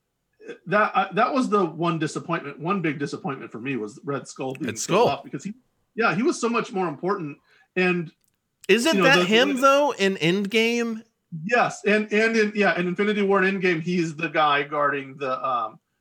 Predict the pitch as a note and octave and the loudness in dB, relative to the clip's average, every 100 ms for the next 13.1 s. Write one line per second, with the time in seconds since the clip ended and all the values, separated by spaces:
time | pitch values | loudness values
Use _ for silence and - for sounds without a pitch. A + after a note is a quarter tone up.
0 | _ - D#3 D3 C#3+ C#3+ B2+ A#2 A2+ - | _ -6 -2 0 0 2 2 2 0 -2
1 | - _ _ _ _ _ - _ _ _ | -14 _ _ _ _ _ -20 _ _ _
2 | _ C#3+ D3+ D3+ A#2+ - D3+ F#3+ D#3 F#3+ | _ -10 -6 -6 -6 -6 -2 0 2 2
3 | F#3 E3+ E3+ D3 E3+ D#3 D3 C#3+ D3 A#2+ | 2 2 0 0 -2 -4 -2 0 0 -2
4 | A#2+ D3 C#3+ C#3 B2+ C#3+ C3 B2+ D#3 C#3+ | -10 -10 -4 0 2 2 -4 -8 -8 -8
5 | - D3 D#3+ D#3 B2+ B2+ B2+ C#3 B2 A#2 | -12 -8 -6 -8 -16 -16 -12 -12 -12 -14
6 | _ _ _ _ E3+ F3+ G3 - G3+ G#3+ | _ _ _ _ -2 -2 -2 -2 0 0
7 | E3+ A3 A#3+ G#3 B3 G#3 D#3 D3 C3 D#3+ | 0 0 2 2 0 -2 -4 -6 -8 -6
8 | F3 F3 G#3 F3+ D#3+ F3+ D#3 D#3 C#3+ E3 | -4 0 2 2 0 -2 0 -4 -8 -8
9 | D3+ C#3+ B2+ F3 G3 D3+ D#3+ - _ _ | -2 -2 0 2 0 0 -4 -4 _ _
10 | _ _ - F3 G#3+ A#3+ G#3 G3+ F3+ D#3 | _ _ -4 -2 0 0 2 2 2 4
11 | F3 E3+ C#3 - D#3 C#3+ C3+ B2+ _ _ | 2 0 -2 -4 -4 -2 -4 -8 _ _
12 | _ - D#3 D#3+ D3+ D3+ D3+ D3 C#3 C3+ | _ -10 -6 -4 -4 -4 -2 -2 -2 -4